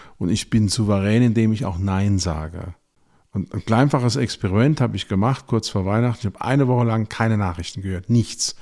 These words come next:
Weder auf dem Handy irgendwas angeguckt, noch Tagesschau, noch Heute-Journal, noch N T V, noch irgendwas.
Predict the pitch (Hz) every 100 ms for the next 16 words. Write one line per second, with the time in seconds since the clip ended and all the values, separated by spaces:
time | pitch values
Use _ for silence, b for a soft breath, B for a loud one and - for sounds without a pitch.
0 | B B B B B 107 117 110 101 92
1 | 135 139 131 113 101 107 - - 143 131
2 | - 131 - 117 - 117 120 117 - 117
3 | 107 98 - 120 120 113 113 107 107 104
4 | 98 - - 110 113 110 - 101 98 -
5 | - 156 113 98 - 76 76 -